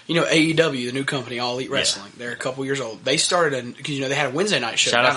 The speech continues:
Speaker 1: Dynamite.
Speaker 2: Jason Galt. Jason Galt is big on A E W.
Speaker 1: I love A E W.
Speaker 2: Yeah.
Speaker 1: It's so interesting. Listen to this. So they have a Wednesday night show, Dynamite. And then they have a Friday night show. They just started this past Friday, Rampage.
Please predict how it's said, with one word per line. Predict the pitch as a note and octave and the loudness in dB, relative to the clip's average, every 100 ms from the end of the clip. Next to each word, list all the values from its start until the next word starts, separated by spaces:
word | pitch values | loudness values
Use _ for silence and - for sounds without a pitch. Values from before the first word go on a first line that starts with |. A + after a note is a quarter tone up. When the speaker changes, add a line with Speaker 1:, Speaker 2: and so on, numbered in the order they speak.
| A#2+ | 2
Speaker 1:
Dynamite. | |
Speaker 2:
Jason | A#2 A2+ A2+ | 4 4 2
Galt. | G2+ G2 F#2+ | 4 4 4
Jason | - G#2 F#2+ G2 | 0 -2 -2 0
Galt | G2 F2+ | 0 0
is | F#2 | -4
big | E2 G2 F#2+ F#2 | -2 0 2 0
on | F2+ | -4
A | D#2 | -4
E | E2+ D#2+ | -4 -4
W. | D#2 D#2+ B1+ A#1+ | -4 -6 -6 2
Speaker 1:
I | D3 | 4
love | C#3+ B2+ | 4 0
A | A#2 | -4
E | A2 | -6
W. | G#2 F#2+ | -10 -10
Speaker 2:
Yeah. | D#2 | -6
Speaker 1:
It's | - | 0
so | - D3+ | 2 2
interesting. | B2+ B2 - - | 0 -4 -6 -4
Listen | D#3+ F#3 G3 | -2 -2 -2
to | |
this. | F4 - - - - - - | -6 -6 -8 -10 -12 -12 -6
So | - D#3 C#3 | 0 2 2
they | E3 | 2
have | F3 | 4
a | |
Wednesday | F#3+ A3+ E3+ | 2 2 2
night | C3+ C3 | 0 0
show, | D3 A#2+ | -2 0
Dynamite. | D3 D3 G#2 F#2 - - - - - - - | 2 0 0 -8 -12 -20 -20 -20 -20 -20 -8
And | C3 B2+ | -6 -4
then | B2 | -4
they | B2+ | -4
have | B2+ B2 B2 | -4 -4 -6
a | |
Friday | A2+ F#3+ A3+ D#3+ | -4 0 2 2
night | B2 A2+ | 0 0
show. | - A#2 | 0 0
They | G#2+ A2+ | -2 -2
just | C#3 D3 | 0 2
started | - E3+ C3+ | 2 2 0
this | A#2 A#2 | -2 -6
past | D3 C3 | -2 -2
Friday, | - D3+ A2 | -2 -4 -2
Rampage. | A#2 C#3+ C3 G2+ E2 - | 2 2 0 -10 -10 -12